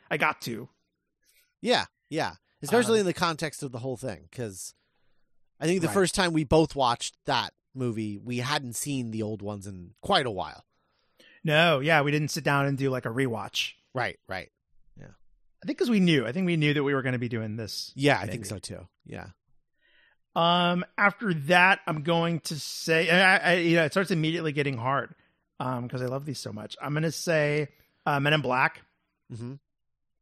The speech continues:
Speaker 1: Uh, I just had so much fun talking about those and doing the research, and the show was new. Um,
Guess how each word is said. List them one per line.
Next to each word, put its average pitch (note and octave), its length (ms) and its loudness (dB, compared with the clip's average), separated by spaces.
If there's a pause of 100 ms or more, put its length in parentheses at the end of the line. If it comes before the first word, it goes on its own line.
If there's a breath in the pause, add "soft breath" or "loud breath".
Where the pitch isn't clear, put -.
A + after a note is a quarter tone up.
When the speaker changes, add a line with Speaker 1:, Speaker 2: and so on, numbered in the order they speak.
(140)
Speaker 1:
Uh, C3+ 460 0
I D#3 160 6
just F#3 140 0
had F3 100 -2
so E3 140 2
much E3 200 -2
fun D3+ 200 0
talking C3+ 340 -2
about D#3 240 2
those D#3 300 2
and C3 100 -4
doing C#3 240 0
the B2 80 -4
research, C#3+ 800 -4
and B2 380 -6 (340 soft breath)
the D#3+ 80 -6
show D#3 300 6
was E3 280 2
new. D#3 520 0 (680)
Um, G#2+ 420 -12